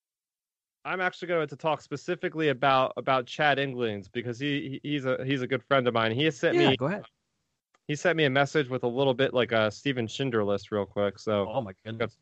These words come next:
Speaker 1: read through each one of his, uh, very good explanations. Um, so he's starting off with number five, Blanka from Street Fighter fame. "This is the guy as a kid who got me hooked on the game with his unique appearance and obvious monstrous strength. Oh yeah, and he can charge himself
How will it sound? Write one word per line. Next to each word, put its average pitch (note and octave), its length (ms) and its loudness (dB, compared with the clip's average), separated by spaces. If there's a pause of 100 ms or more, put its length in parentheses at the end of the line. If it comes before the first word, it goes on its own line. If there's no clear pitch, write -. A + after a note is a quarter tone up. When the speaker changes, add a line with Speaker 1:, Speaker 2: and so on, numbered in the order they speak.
Speaker 1:
read C3+ 280 0
through C3 500 6 (340)
each C#3+ 220 2
one D3 160 6
of B2+ 100 4
his, B2 280 2
uh, A2 300 4 (240)
very C3 220 2
good B2+ 140 4
explanations. A#2 680 0
Um, G#2 200 0 (380)
so C3 160 2
he's C3 120 2
starting D3+ 260 4
off C#3+ 260 6
with B2+ 140 -8
number C3+ 240 2 (100)
five, C3+ 400 4
Blanka A#2+ 560 2
from A2+ 160 -4
Street - 320 -8
Fighter D#3 240 0
fame. A#3+ 380 4 (360)
"This F3+ 220 -2
is F#3 80 -4
the F3+ 100 2
guy D3+ 520 4
as C3+ 220 -2
a C#3 60 -6
kid C3+ 360 -2
who A#2 160 -4
got B2 180 0
me A2+ 240 -8
hooked - 400 0
on C3+ 140 0
the A#2+ 80 -2
game G#2+ 340 0 (320)
with A#2 140 -4
his A2 160 -4
unique B2 240 -2
appearance B2+ 420 0
and - 120 -4
obvious A#2+ 500 0
monstrous A#2+ 440 -2
strength. A#2 480 -2 (360)
Oh E3+ 120 6
yeah, G3 460 6
and D3 160 2
he E3+ 80 -2
can E3 160 -4
charge E3+ 320 0
himself D3+ 400 -2